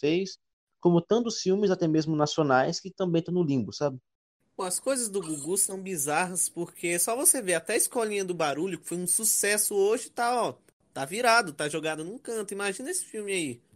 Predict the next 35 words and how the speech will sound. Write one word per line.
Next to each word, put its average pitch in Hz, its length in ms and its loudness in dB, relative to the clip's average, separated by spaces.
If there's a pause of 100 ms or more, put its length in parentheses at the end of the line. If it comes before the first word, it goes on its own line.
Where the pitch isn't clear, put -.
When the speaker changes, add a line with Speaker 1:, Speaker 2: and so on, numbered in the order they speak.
(560)
Speaker 2:
Foi 185 300 2
lançado 180 400 2
em 175 40 -8
V 175 100 0
H 165 200 0
S 165 300 0
em 170 380 -8 (760)
quase 208 300 2
trinta 226 280 -6
anos 170 340 -2
e 156 40 -10
ninguém 160 280 -6
liga, 160 320 -8
basicamente, 131 580 -4
sem 131 100 -8
ser 127 260 -2
nós. 131 480 -6 (680)
Hum. 208 80 -10 (500)
Speaker 1:
O 165 100 4
que 180 120 -6
se 190 140 0
fala 190 420 8
é 202 40 6
que 190 120 0
naquela 160 340 8
época 143 300 6
que 143 100 2
o 131 60 6
Gugu 123 320 6
foi 139 400 6
pro - 180 0
México 120 400 4
entrevistar 107 460 4
o 101 60 4
Chespirito, 117 580 0